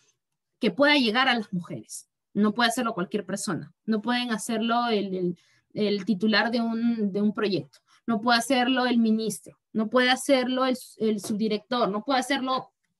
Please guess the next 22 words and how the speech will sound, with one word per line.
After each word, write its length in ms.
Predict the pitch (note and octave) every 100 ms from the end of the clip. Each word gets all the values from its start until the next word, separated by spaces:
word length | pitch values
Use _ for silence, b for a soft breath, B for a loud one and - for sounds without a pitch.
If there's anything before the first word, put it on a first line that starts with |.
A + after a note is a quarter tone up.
| _ _ _ _ -
una, 320 | A#3+ C4+ C4+ B3+
una, 180 | C4+ C#4 B3+ _
una 300 | A#3 C4 B3+
autoridad. 580 | C4 A3+ G3+ A3 G#3 F3+ _ b b b
Tiene 220 | C#4+ D#4+
que 80 | D#4
ser 200 | - C4
un 120 | C#4
experto 500 | A#3+ - - A3 G#3+
en 80 | B3+
transversalidad, 880 | A3+ G#3 G3 G3+ F#3+ F#3 G3+ G3 G3+ -
en 240 | G#3 G#3 -
transversabilidad 960 | G#3 G3+ G3+ F#3+ G#3+ F#3+ F#3+ F#3+ F#3+
de 100 | G3
género, 420 | G3+ G3+ F#3 E3+ -
perdón. 320 | - - - b b b b b b b b b b b _ - -
Incorporar 680 | C#4 C#4 C#4+ D4 D4 E4 E4+
a 120 | C#4
todos 220 | C#4 C#4
los 120 | C#4 -
sectores, 540 | G#3+ - D#4+ A3 F#3+
¿no? 200 | B3 F#4